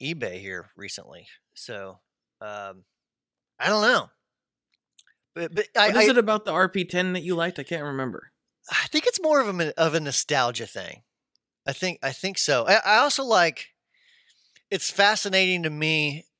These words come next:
Speaker 1: on what companies did at that time that was groundbreaking
Speaker 2: Mm-hmm.
Speaker 1: in a weird sort of way.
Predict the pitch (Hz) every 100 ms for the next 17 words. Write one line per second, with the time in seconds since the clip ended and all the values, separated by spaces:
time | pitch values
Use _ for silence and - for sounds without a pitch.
0 | - 143 147 147 135 147 135 - 147 151
1 | 143 131 110 127 131 127 131 - 131 131
2 | 143 135 120 123 104 - 123 127 127 135
3 | 170 190 - _ _ _ _ _ _ _
4 | _ _ - 143 135 180 160 147 135 151
5 | 139 151 139 123 123 139